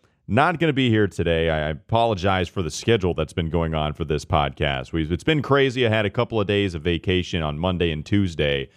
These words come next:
driving back Tuesday. Um, and then A C C Media Day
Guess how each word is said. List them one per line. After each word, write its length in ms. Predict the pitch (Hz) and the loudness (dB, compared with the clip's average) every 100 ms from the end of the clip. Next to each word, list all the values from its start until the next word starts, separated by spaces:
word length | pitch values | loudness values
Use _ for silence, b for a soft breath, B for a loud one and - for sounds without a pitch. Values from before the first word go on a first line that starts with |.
| b b | b b
driving 400 | - 113 107 101 | 0 2 2 0
back 340 | 90 92 92 - | 0 0 0 -4
Tuesday. 720 | - 98 78 76 71 69 65 b b b | -2 0 0 -2 -2 -2 -8 b b b
Um, 400 | 78 76 73 69 | 2 4 2 -2
and 80 | 82 | 0
then 140 | 104 | 0
A 160 | 104 120 | 2 0
C 200 | - 104 | 0 -2
C 240 | - 110 | -2 0
Media 360 | 87 95 95 76 | 0 0 0 -2
Day 240 | 65 - | -4 -8